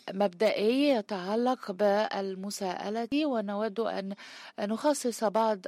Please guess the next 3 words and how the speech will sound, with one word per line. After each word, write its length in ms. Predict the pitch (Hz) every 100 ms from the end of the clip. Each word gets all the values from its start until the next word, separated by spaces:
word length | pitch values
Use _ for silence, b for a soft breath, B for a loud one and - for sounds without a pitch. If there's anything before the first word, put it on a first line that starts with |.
| -
الدقائق 960 | 196 190 180 190 196 240 220 - -
في 420 | - - 220 202 202 B B -
النهاية 840 | 196 196 190 196 196 196 - 214